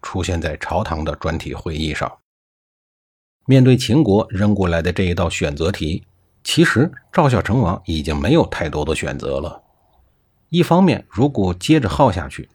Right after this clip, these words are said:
国库已然见底，政府停摆指日可待。不是廉颇的方式不对，只不过是不同量级的国家条件已经不再允许进行这样的消耗战了。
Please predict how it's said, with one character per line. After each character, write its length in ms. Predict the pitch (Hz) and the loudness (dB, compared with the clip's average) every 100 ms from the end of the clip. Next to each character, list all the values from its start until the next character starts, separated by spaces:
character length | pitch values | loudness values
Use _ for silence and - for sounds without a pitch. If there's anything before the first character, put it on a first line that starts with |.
| _ | _
国 200 | - 104 | -2 -2
库 320 | 131 - 139 | 0 0 2
已 120 | 78 | 0
然 240 | 76 - 80 | -2 -4 -4
见 240 | 104 85 | -2 -4
底， 260 | 80 - - _ _ _ | -4 -10 -14 _ _ _
政 220 | - 175 | 2 2
府 140 | 131 104 | 4 0
停 260 | - 117 | 0 2
摆 260 | 131 80 - | 2 -2 -6
指 140 | - 78 | -10 -6
日 180 | 90 90 | -4 -4
可 200 | - - | -6 -6
待。 360 | - 73 - _ _ _ _ _ _ _ _ _ _ _ - | -4 -6 -10 _ _ _ _ _ _ _ _ _ _ _ 2
不 100 | 127 | 2
是 300 | - 160 131 | 4 4 4
廉 260 | 98 98 | 4 2
颇 200 | 131 151 | 2 2
的 80 | 151 | 0
方 260 | - 131 165 | 0 0 0
式 140 | - | -2
不 120 | - | -4
对， 340 | 82 165 - - _ _ _ _ - | 0 0 -2 -8 _ _ _ _ -8
只 160 | 90 | -4
不 140 | 85 110 | -2 2
过 120 | 123 | 4
是 280 | - 113 - _ | 4 0 -2 _
不 100 | - | 0
同 280 | 160 98 110 | 2 2 2
量 220 | 143 113 | 2 2
级 160 | 90 85 | 0 -2
的 80 | 101 | -2
国 220 | - 87 | -2 0
家 160 | 120 | 0
条 240 | 143 - 90 | -2 -4 -4
件 260 | 123 127 - _ _ | -4 -4 -8 _ _
已 160 | - 82 | -8 -4
经 200 | 95 101 | -2 -2
不 200 | - 98 | -2 -2
再 160 | 170 147 | 2 2
允 200 | 82 87 | 2 -2
许 160 | - | -4
进 240 | 71 120 95 | -4 0 0
行 160 | 85 | -2
这 120 | 82 | -2
样 180 | 87 73 | -2 -2
的 80 | 71 | -4
消 180 | - 82 | -4 -4
耗 200 | - 73 | -2 -4
战 240 | - - | -4 -4
了。 240 | - - | -8 -12